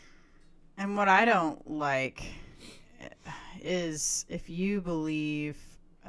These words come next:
I haven't yet seen a person that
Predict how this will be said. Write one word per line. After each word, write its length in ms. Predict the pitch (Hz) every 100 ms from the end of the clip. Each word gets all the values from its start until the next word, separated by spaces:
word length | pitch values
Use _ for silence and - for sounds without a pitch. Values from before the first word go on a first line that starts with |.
| -
I 240 | - 156 202
haven't 400 | 185 185 165 -
yet 400 | 151 151 151 -
seen 320 | - 170 151
a 40 | 139
person 720 | - 151 147 139 135 131 131 - - _ _ - -
that 400 | - 139 131 131